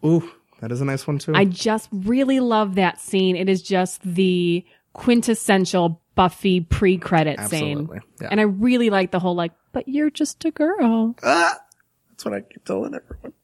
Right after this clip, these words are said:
Speaker 2: Thank you for tuning in to the Sunnydale Stacks. Please like us on Facebook. Look for us on Twitter and Instagram at Sunnydale Stacks to ask us questions or share your own opinions and memories about Buffy the Vampire Slayer.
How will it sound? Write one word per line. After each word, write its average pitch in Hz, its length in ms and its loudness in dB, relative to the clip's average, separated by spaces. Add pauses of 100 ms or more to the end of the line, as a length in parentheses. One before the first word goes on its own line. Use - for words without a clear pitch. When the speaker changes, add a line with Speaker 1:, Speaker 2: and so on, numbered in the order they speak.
(600)
Speaker 2:
Thank 370 220 4
you 427 60 4
for 403 140 2
tuning 302 320 4
in 247 160 4
to 226 100 -4
the 170 100 -2
Sunnydale 220 500 2
Stacks. - 580 -8 (320)
Please 415 240 2
like 170 220 0
us 202 100 -4
on 254 140 2
Facebook. - 500 -2 (580)
Look 277 200 0
for 330 120 4
us 320 220 2
on 208 160 4
Twitter 269 380 2
and 262 240 0
Instagram 277 640 0 (100)
at 226 240 2
Sunnydale 285 500 2
Stacks - 540 -4 (400)
to - 140 -4
ask 233 240 4
us 285 80 -2
questions 330 680 0 (100)
or 220 80 2
share 220 280 2
your 208 180 2
own 247 180 4
opinions 285 680 0
and 247 200 2
memories 269 560 2
about 190 360 -2
Buffy 254 240 -2
the 254 100 0
Vampire 180 560 -2
Slayer. 151 480 -8